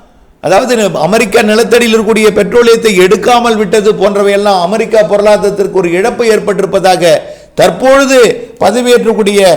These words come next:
மரியாதைக்குரிய டொனால்ட் ட்ரம்ப் அவர்கள் முடிவெடுத்து,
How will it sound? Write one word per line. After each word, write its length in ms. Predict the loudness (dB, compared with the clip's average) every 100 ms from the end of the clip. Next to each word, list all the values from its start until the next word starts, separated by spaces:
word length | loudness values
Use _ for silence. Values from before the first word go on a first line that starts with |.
| -2 -12
மரியாதைக்குரிய 840 | -4 0 2 2 2 0 0 -2 0 0 0 -4
டொனால்ட் 380 | -2 0 -2 0
ட்ரம்ப் 280 | -2 0 -2
அவர்கள் 400 | -2 0 -2 -2 -8 -10
முடிவெடுத்து, 580 | -6 -4 -6 -6 -4